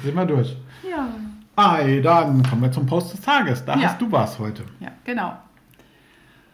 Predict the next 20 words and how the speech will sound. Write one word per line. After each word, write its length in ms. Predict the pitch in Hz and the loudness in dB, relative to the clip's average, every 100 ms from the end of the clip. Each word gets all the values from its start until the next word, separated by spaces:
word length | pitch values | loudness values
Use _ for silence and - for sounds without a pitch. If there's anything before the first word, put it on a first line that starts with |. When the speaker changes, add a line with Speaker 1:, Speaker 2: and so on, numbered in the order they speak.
| - - _ _ - | -20 -20 _ _ -8
Speaker 2:
Und 200 | 202 196 | -6 0
zwar, 560 | 208 214 277 285 247 - - - - | 2 4 4 2 -2 -8 -14 -10 -6
ich 160 | 240 | -2
hab 120 | 226 247 | 0 0
eine 80 | 247 | 0
Bucketlist. 640 | 196 240 240 170 - - - _ - - - | 0 -2 -8 -10 -12 -20 -20 _ -20 -20 -8
Und 460 | 226 220 214 214 - | 0 4 4 2 -4
diese 220 | 214 220 | -4 0
Bucketlist 540 | 220 226 285 277 262 | 0 0 -4 -6 -6
ist 160 | 220 220 | -10 -8
eine 300 | 196 214 214 | -4 -4 -4
Liste, 420 | 220 247 262 226 | -4 -8 -8 -6
wo 100 | 214 | -6
ich 220 | 226 214 - _ _ _ - | -6 -8 -20 _ _ _ -8
Sachen 260 | 226 247 233 | -2 0 0
drauf 140 | 214 | -4
stehen 320 | - 226 226 | -6 -4 -2
hab, 200 | 220 220 | -2 -4
wo 100 | 208 | -6
ich 200 | 214 214 | -6 -8